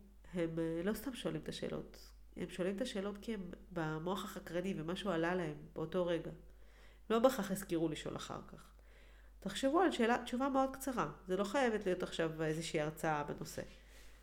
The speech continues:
אבל כן תענו ותכבדו. אה,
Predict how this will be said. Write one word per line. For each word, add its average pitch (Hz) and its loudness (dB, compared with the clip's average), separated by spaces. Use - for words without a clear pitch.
אבל 190 2
כן 269 4
תענו 202 2
ותכבדו. 165 -2
אה, 165 2